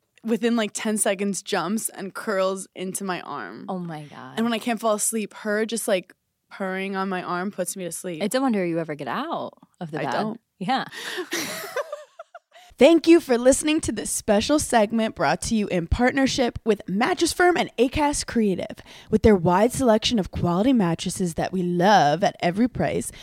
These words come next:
Speaker 1: we know Mattress Firm will be full of people, including our fellow bedrotters, making their own sleep expert friends and finding that perfect mattress for naps, pillow talk, and everything in between.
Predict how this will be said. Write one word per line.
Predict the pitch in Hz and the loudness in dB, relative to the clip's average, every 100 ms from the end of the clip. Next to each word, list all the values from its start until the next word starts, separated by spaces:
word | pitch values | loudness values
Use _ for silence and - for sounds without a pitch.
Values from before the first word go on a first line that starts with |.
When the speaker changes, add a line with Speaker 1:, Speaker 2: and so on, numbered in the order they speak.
| - | -4
Speaker 1:
we | 214 214 | 2 4
know | 208 208 277 | 6 6 6
Mattress | 285 208 208 226 - | 4 2 0 -2 -2
Firm | - 202 196 | -2 0 0
will | 180 | -2
be | 190 | -4
full | - - 226 | -6 0 0
of | 311 | 2
people, | 240 220 202 190 | 0 2 2 0
including | 175 - 185 185 | -2 -2 0 4
our | 214 | 4
fellow | 233 175 180 | 4 4 4
bedrotters, | 190 180 160 156 156 160 170 - - | 6 6 4 4 4 2 2 -6 -6
making | - 208 208 233 | 2 4 6 6
their | 196 180 | 6 4
own | 190 196 | 4 4
sleep | 254 - 220 208 | 2 2 2 2
expert | 233 - 269 | 0 4 4
friends | - 214 185 180 - | 4 2 4 2 0
and | 190 | -2
finding | - 180 190 220 220 | 0 0 2 2 2
that | 180 - | 0 -2
perfect | - - 247 262 302 | -2 4 6 6 2
mattress | 240 196 196 190 | 2 0 0 -4
for | - | -2
naps, | 160 220 247 - - - - - | 0 4 4 2 -8 -14 0 2
pillow | 214 | 4
talk, | 208 - 196 196 | 2 2 0 0
and | 139 - | -6 -2
everything | - 185 226 220 233 240 | 0 2 2 2 0 0
in | 170 175 | 0 -2
between. | 196 - 147 - - 254 | -2 -4 -6 -6 -12 -14